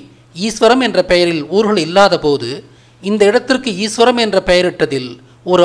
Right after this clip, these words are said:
ஆழமான பொருள் இருக்க வேண்டும். இந்த புதிருக்கு விடை காண வேண்டுமானால் பகு என்ற சொல்லையும்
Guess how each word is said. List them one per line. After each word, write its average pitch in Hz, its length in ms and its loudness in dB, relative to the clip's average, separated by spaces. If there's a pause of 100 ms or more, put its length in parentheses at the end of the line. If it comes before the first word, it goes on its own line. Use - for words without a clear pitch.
ஆழமான 202 540 2
பொருள் 180 280 -2
இருக்க 156 280 -2
வேண்டும். 165 400 -4 (800)
இந்த 208 260 2
புதிருக்கு 240 520 -2
விடை 170 220 0
காண 208 260 4
வேண்டுமானால் 147 720 -2 (460)
பகு 202 340 4
என்ற 202 220 2
சொல்லையும் 151 520 -2